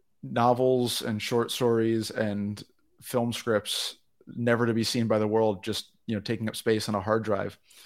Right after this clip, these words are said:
it does kind of make me sad to think that if those things were to go out in the world and not be interested in, in the moment,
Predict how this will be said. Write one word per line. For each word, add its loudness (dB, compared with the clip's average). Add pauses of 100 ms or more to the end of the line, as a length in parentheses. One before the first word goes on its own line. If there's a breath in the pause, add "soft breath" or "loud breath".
(320 soft breath)
it -2
does 8
kind 4
of 4
make 4
me 4
sad 4
to -4
think -2
that -2
if -6
those -2 (180)
things 2
were 0
to -2
go 2
out 6
in -4
the -2
world 6
and -6 (100)
not -2 (100)
be -6 (880 loud breath)
interested 2
in, 0
in -2
the -4
moment, 0